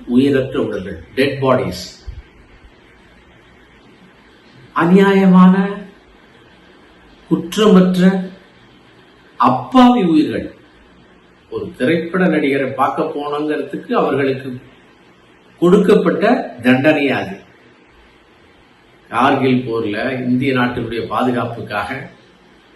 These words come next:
அல்லது ஏதோ ஒரு நபரை காப்பாற்ற போகிறோம், அந்த வீர சாகசத்துல உயிரிழந்தால் கூட உயிர் மதிப்பில்லாதது, இழக்கக்கூடாதது.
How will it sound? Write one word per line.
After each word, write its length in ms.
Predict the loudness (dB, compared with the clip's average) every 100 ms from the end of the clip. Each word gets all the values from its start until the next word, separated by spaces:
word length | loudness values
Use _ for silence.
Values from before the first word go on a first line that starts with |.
| _ _ -8
அல்லது 440 | -2 2 2 4
ஏதோ 320 | 4 6 6
ஒரு 300 | 6 6 2
நபரை 440 | 2 -2 0 0 0
காப்பாற்ற 600 | 0 2 2 2 0 -4
போகிறோம், 380 | -4 -2 -2 -2
அந்த 180 | -2 -4
வீர 280 | -2 0 0
சாகசத்துல 720 | 0 -2 -4 -8 -10 -6 -4
உயிரிழந்தால் 760 | -2 -2 -4 -4 -4 -2 -2 -4
கூட 480 | -4 -4 -6 -10 -18 -20 _ -6
உயிர் 320 | 2 4 4
மதிப்பில்லாதது, 760 | 4 2 2 0 0 -2 -6 -14 -18 -8
இழக்கக்கூடாதது. 920 | -2 -2 0 0 0 2 2 0 -6